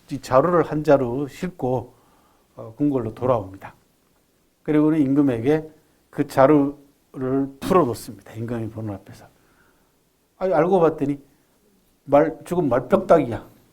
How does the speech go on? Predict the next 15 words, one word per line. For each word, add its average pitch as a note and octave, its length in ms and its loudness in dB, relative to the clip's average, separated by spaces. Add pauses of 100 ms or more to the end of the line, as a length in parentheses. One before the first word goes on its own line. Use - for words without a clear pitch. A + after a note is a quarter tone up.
(1300)
그러니까 A2+ 280 -20
제가, A#2 400 -4 (840)
어, G#2 100 -20 (800)
안타깝게도 B2+ 560 -2
죽은 C3+ 340 -4
이 B2+ 100 -4
명마의 B2 460 2
말뼈다귀를, A#2+ 960 0 (360)
어, F#2+ 320 -14
싣고 - 360 -6
왔습니다. - 480 -6 (600)
그런데 C3+ 560 0 (1700)
임금께서 C#3+ 460 -4
주신 D#3 500 -6 (460)
천금을 E3 680 0